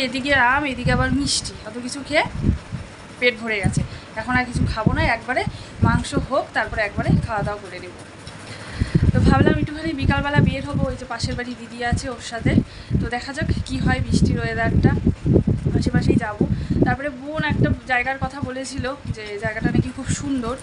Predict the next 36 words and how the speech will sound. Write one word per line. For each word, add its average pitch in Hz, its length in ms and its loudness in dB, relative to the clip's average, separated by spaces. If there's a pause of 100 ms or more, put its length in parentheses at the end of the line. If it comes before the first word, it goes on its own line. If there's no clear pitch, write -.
(320)
কিন্তু 247 200 -2
সেখানে 277 360 -2
যেতে 269 300 -2
গেলে 269 200 4
সকালবেলা 262 500 2
যেতে 196 240 -4
হবে। - 280 2 (500)
তো 233 120 -8
সকালবেলার 262 680 0
থেকে 285 180 -4
এত 240 300 2
রোদ, 285 480 0 (540)
আর - 200 4
কি 269 140 -6
বলবো, 208 280 -4 (120)
ও 233 100 -6
বললো 247 220 2
এত 254 180 4
রোদের 240 300 -4
মধ্যে 247 260 -4
আমারও 233 260 -2
যেতে 220 200 -8
ইচ্ছে 226 260 -12
করছে 190 300 -12
না, - 60 0 (360)
ও 220 80 -6
আমার 208 260 0
বোন - 240 8
তাই 233 180 0
বলছে। - 320 0 (400)
বললাম, 311 320 4
"ঠিক 302 160 -6
আছে 277 240 -2
তাহলে, 233 340 -4
আর 220 180 2
কি - 60 -4